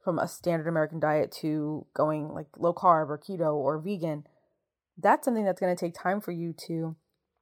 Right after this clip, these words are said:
hone in and really dial in to where it feels easy for you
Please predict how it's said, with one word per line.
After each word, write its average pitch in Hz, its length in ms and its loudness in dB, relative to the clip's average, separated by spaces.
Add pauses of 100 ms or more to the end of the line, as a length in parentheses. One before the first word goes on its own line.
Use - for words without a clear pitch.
(560)
hone 185 400 2
in 190 280 4
and 165 140 0
really 175 280 2
dial 170 420 2
in 185 240 0 (480)
to 196 100 -8
where 165 160 2
it - 140 0
feels 160 420 0
easy 254 240 2
for 151 160 -10
you - 380 -8